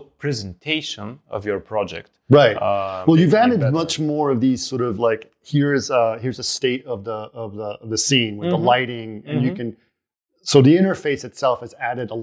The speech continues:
Speaker 2: lot of these ideas of v-, as a presentation tool. Right?
Speaker 1: Correct. Correct.
Speaker 2: Yeah.
Speaker 1: Because one thing we, s-, we, we, we kind of, uh, the, noticed was, again, the, you know, re-, remember the thirty minutes, uh,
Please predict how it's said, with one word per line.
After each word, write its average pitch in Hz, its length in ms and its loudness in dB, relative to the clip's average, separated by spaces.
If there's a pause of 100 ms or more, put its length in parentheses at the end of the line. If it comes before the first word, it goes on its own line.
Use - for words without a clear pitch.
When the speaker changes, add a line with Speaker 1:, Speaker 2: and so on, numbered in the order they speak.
Speaker 2:
lot 120 160 -2
of 117 100 -8
these 104 280 -12
ideas 104 400 -10
of 101 100 -20 (340)
v-, 139 200 -8 (680)
as 131 200 6
a 113 40 -2
presentation 110 640 -4
tool. - 300 -18
Right? - 400 0
Speaker 1:
Correct. - 280 -2 (160)
Correct. 98 300 -6
Speaker 2:
Yeah. - 200 0 (1200)
Speaker 1:
Because 208 320 8
one 208 140 -4
thing 208 180 -8
we, 175 60 2
s-, - 140 -6
we, 135 300 -2 (680)
we, 123 300 4
we 113 320 -6
kind 123 220 2
of, 123 200 -6
uh, 104 480 -6 (100)
the, 104 200 -6
noticed 165 500 -2
was, 135 200 -6
again, 120 340 -8 (100)
the, 110 200 -6 (260)
you 113 100 -10
know, 110 180 -8
re-, 110 180 -10
remember 117 400 -6
the 104 80 -6
thirty 120 260 -6
minutes, 113 460 -12
uh, 101 540 -4